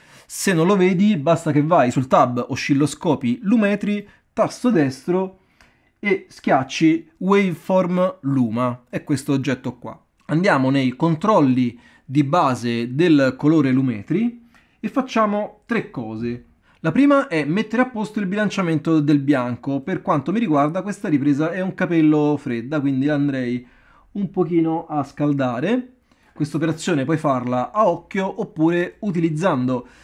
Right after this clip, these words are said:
se ci sono dei dettagli bianchi come potrebbe essere questo sasso, questo ciotolo, l'apposito contagocce. Vedi che esagera in maniera clamorosa, quindi torniamo, ecco, un capello indietro.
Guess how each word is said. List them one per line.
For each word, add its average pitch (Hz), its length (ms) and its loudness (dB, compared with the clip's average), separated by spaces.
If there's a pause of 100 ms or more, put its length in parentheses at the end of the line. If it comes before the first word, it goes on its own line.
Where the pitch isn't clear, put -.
se - 400 -4
ci - 120 -2
sono 127 560 0
dei 139 240 4
dettagli 143 420 2
bianchi 135 400 -2
come 123 200 -4
potrebbe 139 340 -4
essere 120 400 -4
questo 151 560 -2
sasso, 151 420 -4
questo 123 320 -4
ciotolo, 127 480 -4 (460)
l'apposito 127 800 -2
contagocce. 117 680 -10
Vedi 113 200 -8
che - 220 -18 (100)
esagera 120 640 -14
in 127 240 -12
maniera 120 460 -6
clamorosa, 117 480 -6
quindi 110 400 -10 (640)
torniamo, 113 520 -8
ecco, - 300 -20
un 151 140 -6
capello 120 500 -4
indietro. 117 520 -10